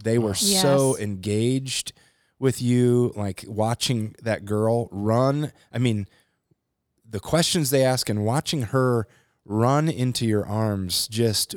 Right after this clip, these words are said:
Speaker 1: weeping, and then to see you individually,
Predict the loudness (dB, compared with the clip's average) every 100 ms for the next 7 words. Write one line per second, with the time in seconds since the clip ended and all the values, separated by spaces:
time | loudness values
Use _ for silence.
0 | -14 -16 -6 -2 -2 -4 -8 -10 -12 _
1 | _ _ _ -4 -2 0 -2 -2 0 2
2 | 2 2 0 -2 -2 -2 -2 0 0 0
3 | -2